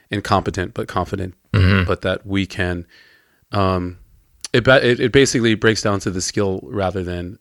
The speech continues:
Speaker 1: um, being a personality type.
Speaker 2: Yeah, that makes sense. The, the less you know about something,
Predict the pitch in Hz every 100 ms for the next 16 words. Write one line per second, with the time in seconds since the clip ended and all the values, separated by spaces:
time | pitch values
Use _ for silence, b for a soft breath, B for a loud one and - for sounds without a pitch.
0 | _ 107 90 90 98 107 95 87 95 -
1 | 90 87 87 - 98 - - _ - 117
2 | 98 85 - - 139 135 95 - 90 90
3 | _ - 127 139 127 127 113 120 123 147
4 | - - 131 123 123 120 107 - _ _
5 | _ _ 117 110 110 - - 110 98 87
6 | 95